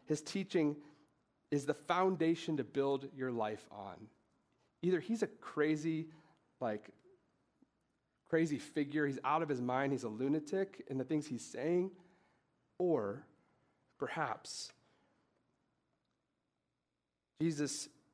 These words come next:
is something different. You see, many would think that's blasphemy. People accused him of blasphemy.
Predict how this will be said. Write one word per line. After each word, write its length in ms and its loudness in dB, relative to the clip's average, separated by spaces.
is 100 -6
something 520 -2
different. 500 -12
You 60 -20
see, 240 2
many 240 4
would 120 0
think 160 0
that's 160 -2
blasphemy. 680 -2
People 320 0
accused 440 -4
him 160 2
of 100 -6
blasphemy. 540 -8